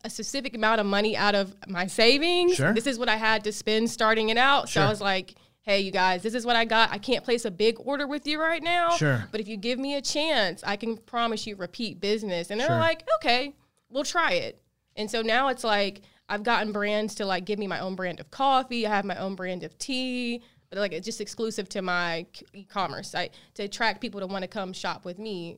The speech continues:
Speaker 2: I
Speaker 1: and
Speaker 2: love
Speaker 1: still
Speaker 2: that.
Speaker 1: shop with them. So it's like, when you shop with us, you shop, not only are you supporting one small business, you're supporting ten other small businesses.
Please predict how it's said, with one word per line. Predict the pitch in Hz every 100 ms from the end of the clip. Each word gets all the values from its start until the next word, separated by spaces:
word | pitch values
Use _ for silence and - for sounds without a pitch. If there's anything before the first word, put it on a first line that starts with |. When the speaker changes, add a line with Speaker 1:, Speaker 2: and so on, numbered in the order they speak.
| -
Speaker 2:
I |
Speaker 1:
and | - 117
Speaker 2:
love | 107
Speaker 1:
still | -
Speaker 2:
that. | 202
Speaker 1:
shop | 185 -
with | 175 180
them. | 262 233
So | 196
it's | 190
like, | 185 185 - _ _ _
when | 196
you | 214
shop | 220 220 196
with | 202 -
us, | 214 196 190 -
you | 208
shop, | 202 180 185
not | 208 208
only | 226 208
are |
you | 202
supporting | 220 220 196 214
one | 302
small | 302 254 208
business, | 185 196 196 190
you're |
supporting | 190 202 202 190 185
ten | 170 247 208
other | 190 147
small | - 135 -
businesses. | - - - 90 -